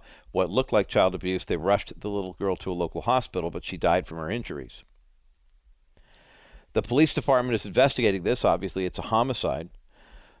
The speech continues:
But where this really gets sticky is the fact that Letitia McCormick had, in fact, been an elder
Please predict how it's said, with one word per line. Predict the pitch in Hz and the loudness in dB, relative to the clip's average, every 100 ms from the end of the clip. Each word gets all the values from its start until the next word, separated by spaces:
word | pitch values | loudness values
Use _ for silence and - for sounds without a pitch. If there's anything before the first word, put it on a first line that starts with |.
| _ | _
But | 123 | 0
where | 110 143 | 4 6
this | 170 160 | 6 4
really | 139 147 | 4 4
gets | 123 110 - | 4 2 0
sticky | - 285 160 | 0 2 2
is | 120 | 0
the | - | 0
fact | 123 107 101 - | 0 4 4 4
that | 117 | 0
Letitia | 92 113 139 127 117 | 0 0 0 0 0
McCormick | 104 - 175 151 117 | -2 0 2 4 2
had, | - 135 135 | 4 4 4
in | 113 | 2
fact, | - 117 117 - | 2 2 2 0
been | 117 123 | 0 0
an | 101 | 0
elder | 90 123 139 104 76 98 | 0 0 2 -2 -6 -10